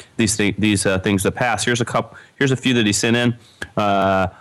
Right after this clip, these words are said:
marijuana possession, S B four, uh, one four sixty, S D one. Um,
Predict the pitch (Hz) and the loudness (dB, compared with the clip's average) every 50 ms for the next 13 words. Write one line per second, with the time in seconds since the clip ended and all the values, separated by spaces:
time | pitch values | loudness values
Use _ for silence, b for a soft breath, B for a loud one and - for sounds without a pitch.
0 | B B B B B 107 117 117 120 120 123 120 117 113 113 98 123 131 131 - | B B B B B 0 0 2 2 2 2 2 2 0 0 2 2 0 0 0
1 | 110 98 92 107 123 - - - 127 127 127 127 123 - - 123 127 135 - - | 0 0 0 0 0 -2 -2 -2 0 0 2 0 -2 -2 -2 0 0 0 0 -4
2 | _ _ _ _ _ _ _ _ - - - 117 113 107 98 95 92 95 107 120 | _ _ _ _ _ _ _ _ -20 -6 -2 0 0 2 2 2 2 2 0 2
3 | 131 139 135 - - 127 127 131 127 127 - - - 143 139 - - 92 87 87 | 2 0 0 0 0 2 2 2 2 0 -2 -2 -2 -2 -2 -2 -2 0 0 0
4 | 90 92 - 101 101 - - 120 110 107 107 101 92 90 - b b b b b | 0 -2 -2 -2 -2 0 0 0 2 2 2 2 0 -2 -4 b b b b b
5 | b b b - 104 104 98 95 92 92 92 92 90 85 | b b b -4 -2 0 0 0 0 2 2 0 0 0